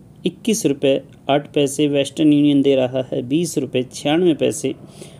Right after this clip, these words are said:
मनीग्राम दे रहा है बीस रुपये सत्तानवे पैसे, इंजाज बैंक दे रहा है इक्कीस रुपये तीन पैसे। यानी सबसे ज़्यादा जो rate चल रहे हैं वो तहवील अल राज़ी बैंक और इंजाज बैंक में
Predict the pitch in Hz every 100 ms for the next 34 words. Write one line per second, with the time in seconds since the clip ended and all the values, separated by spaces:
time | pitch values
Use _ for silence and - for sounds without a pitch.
0 | - 151 175 226 190 190 190 170 175 170
1 | 160 147 156 147 139 170 214 196 160 143
2 | 151 147 - - - - - - 151 170
3 | 165 143 143 131 - 151 - - - -
4 | - - - - 156 151 175 170 139 151
5 | 147 147 - - - - - - - -
6 | 143 143 131 135 135 143 190 202 - 202
7 | - 123 135 135 165 165 - 110 - 135
8 | 147 180 170 190 185 202 170 147 143 156
9 | 143 147 131 156 165 - 156 139 135 135
10 | 143 139 131 127 127 131 147 - 139 127
11 | 127 123 127 120 120 127 - 123 117 -
12 | - - - - - - - - - -
13 | - - - 151 151 165 165 156 147 151
14 | 156 - 151 143 135